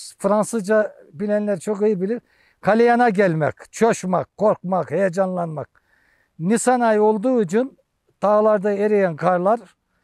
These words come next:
çok kür bir şekilde vadilerden akıyorlar. Ve diyor, ben bu vadilerden geçerken diyor, heyecanlandım, korktum.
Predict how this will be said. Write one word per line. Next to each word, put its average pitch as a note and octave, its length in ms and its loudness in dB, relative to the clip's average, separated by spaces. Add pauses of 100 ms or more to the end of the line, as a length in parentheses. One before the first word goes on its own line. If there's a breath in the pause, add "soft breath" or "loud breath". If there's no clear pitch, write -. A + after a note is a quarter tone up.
(200)
çok - 260 -2
kür A#3 300 -2
bir G3 80 -4
şekilde D#3 640 -2
vadilerden F#3 680 0
akıyorlar. C#3+ 640 -6 (840)
Ve A#3 180 2
diyor, F#3+ 280 0
ben A3+ 160 2
bu G#3+ 120 -2
vadilerden F#3 600 -2
geçerken F3+ 560 -4
diyor, E3+ 240 -6
heyecanlandım, E3 840 -2
korktum. - 500 -4